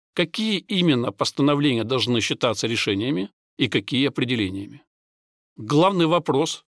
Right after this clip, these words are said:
сосредотачивается на том, должно ли определение признания несостоятельности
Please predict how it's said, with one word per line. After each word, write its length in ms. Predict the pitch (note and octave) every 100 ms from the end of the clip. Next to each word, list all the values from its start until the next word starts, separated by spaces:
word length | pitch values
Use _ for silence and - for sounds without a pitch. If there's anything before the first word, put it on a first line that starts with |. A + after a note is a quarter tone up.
| _ _ _ -
сосредотачивается 1080 | D#3 E3 D3+ D3 D#3+ - C3+ A2 G2+ -
на 120 | C3
том, 360 | - G#2+ B2 - _ _ _ _ -
должно 360 | C#3 D3 G3+
ли 80 | F3
определение 680 | D#3+ E3 D3+ D#3+ E3+ C#3 B2
признания 580 | D3+ C#3 C#3+ C#3+ B2 A2+
несостоятельности 1120 | C3+ - A#2+ C3+ A2+ A2 B2+ D#3 - F3+